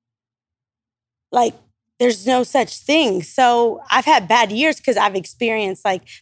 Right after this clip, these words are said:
the nonsense of abuse and people not paying me and just going through life and family and, you know what I'm saying? All the stuff that I had to carry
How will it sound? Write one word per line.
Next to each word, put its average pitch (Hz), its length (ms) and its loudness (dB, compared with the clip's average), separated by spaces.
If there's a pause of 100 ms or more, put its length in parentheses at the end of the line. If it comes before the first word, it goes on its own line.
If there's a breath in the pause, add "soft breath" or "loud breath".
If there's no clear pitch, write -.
the 196 80 0
nonsense 220 680 0
of 180 80 -6
abuse 233 480 -2
and 196 80 -2
people 214 240 -6
not 185 260 -8
paying 269 340 -2
me 262 260 -2 (240 loud breath)
and 226 140 0
just 190 180 -4
going 220 280 -2
through 208 180 -4
life 220 440 0
and 175 220 -4
family 233 400 0
and, 185 280 -8
you 240 100 -2
know 262 60 0
what 262 60 0
I'm 262 40 -4
saying? 262 240 -2 (300 loud breath)
All 247 200 2
the 214 140 -4
stuff 262 340 -2
that 262 80 0
I 208 120 0
had 196 100 -6
to 202 80 -4
carry 220 680 0